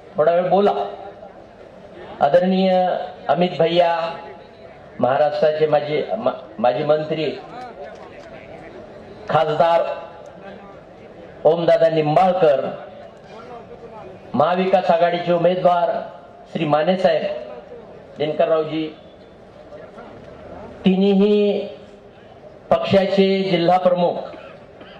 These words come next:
श्री बालाजी रेड्डी, सोमवंशी, श्री उडगे साहेब, श्री, अ, शेट्टेजी, महिला आघाडीच्या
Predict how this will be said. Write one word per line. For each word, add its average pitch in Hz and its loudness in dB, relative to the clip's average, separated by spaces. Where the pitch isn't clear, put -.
श्री 151 0
बालाजी 156 2
रेड्डी, 165 0
सोमवंशी, 160 -2
श्री 160 -4
उडगे 151 0
साहेब, 160 2
श्री, 156 0
अ, - 0
शेट्टेजी, 165 0
महिला 170 4
आघाडीच्या 165 2